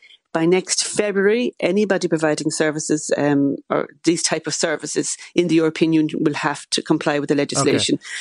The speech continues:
Speaker 1: The
Speaker 2: I
Speaker 1: reason
Speaker 2: have to
Speaker 1: these ones,
Speaker 2: say
Speaker 1: large ones, were picked is because they've, they reach forty-five percent, ten percent of the European Union
Speaker 2: Have,
Speaker 1: population.
Speaker 2: have you
Speaker 1: So
Speaker 2: included,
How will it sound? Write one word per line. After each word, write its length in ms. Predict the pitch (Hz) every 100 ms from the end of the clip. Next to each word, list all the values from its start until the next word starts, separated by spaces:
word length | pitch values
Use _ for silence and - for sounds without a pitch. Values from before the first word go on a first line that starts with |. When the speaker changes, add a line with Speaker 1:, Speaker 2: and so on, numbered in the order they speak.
| -
Speaker 1:
The 60 | 208
Speaker 2:
I 40 |
Speaker 1:
reason 140 | 214
Speaker 2:
have 100 | 147
to 60 | 190
Speaker 1:
these 120 | 190
ones, 140 | 190 170
Speaker 2:
say 40 |
Speaker 1:
large 220 | 202 208 208
ones, 120 | 208
were 60 |
picked 360 | 202 240 - -
is 80 | 190
because 260 | 196 196
they've, 220 | 175 175 - - -
they 120 | - 180
reach 480 | 190 190 - - -
forty-five 540 | - 190 170 180 185 175
percent, 280 | - 170 170
ten 200 | - -
percent 440 | 175 - 156 147 -
of 260 | 156 147
the 120 | -
European 400 | 156 151 - 156
Union 260 | 160 147 143
Speaker 2:
Have, 120 | -
Speaker 1:
population. 280 | 147 151 135 135
Speaker 2:
have 140 | 147
you 140 | 165 165
Speaker 1:
So 40 |
Speaker 2:
included, 800 | 165 - - 160 190 185 160